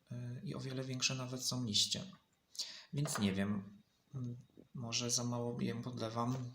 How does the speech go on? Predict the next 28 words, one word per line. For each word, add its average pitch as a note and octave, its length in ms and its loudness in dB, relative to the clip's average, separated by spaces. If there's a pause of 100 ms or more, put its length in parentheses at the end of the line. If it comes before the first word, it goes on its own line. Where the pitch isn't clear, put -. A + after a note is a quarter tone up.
trudno A2+ 280 0
mi A2 120 -4
powiedzieć. G#2+ 520 -2
No B2 80 0
będę A#2+ 420 0 (960)
próbować, B2 560 2
co - 180 4
to A#2 180 -2
dalej G#2+ 320 4
będzie, G#2 720 2
a A#2 200 -4
te A#2 240 -4
szczepki, - 800 0 (720)
e, A#2 320 -4
wsadzę A#2 680 2 (300)
do G3 260 -4
tej - 140 0
rośliny, A#2 380 2
żeby A2+ 260 2
ją G#2+ 140 -4
zagęścić, A2+ 600 6
żeby B2 200 4
ona A#2 160 -2
nie A#2 120 -6
była A2+ 200 0
taka, G#2+ 480 -2 (840)
taka - 220 2
biedna. G2+ 500 4